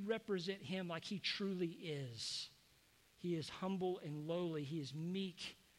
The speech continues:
He is strong and mighty in so many ways, but he chooses not to react, not to use his authority, not to use his power.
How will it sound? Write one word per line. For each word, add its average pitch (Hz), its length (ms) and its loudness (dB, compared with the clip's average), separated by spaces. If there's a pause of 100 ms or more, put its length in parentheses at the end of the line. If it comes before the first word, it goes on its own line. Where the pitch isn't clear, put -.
(220)
He 175 120 2
is 160 80 4
strong 196 800 4
and 170 240 0
mighty 190 280 2
in 170 80 0
so 202 240 2
many 196 200 4
ways, 185 280 4
but 170 100 0
he 165 80 -2
chooses 196 640 4
not 196 300 4
to 196 80 0
react, 190 480 4
not 190 280 0
to 175 80 0
use 202 320 2
his 190 120 0
authority, 196 420 2
not 185 200 0
to 175 80 -2
use 190 300 0
his 190 120 0
power. 180 380 2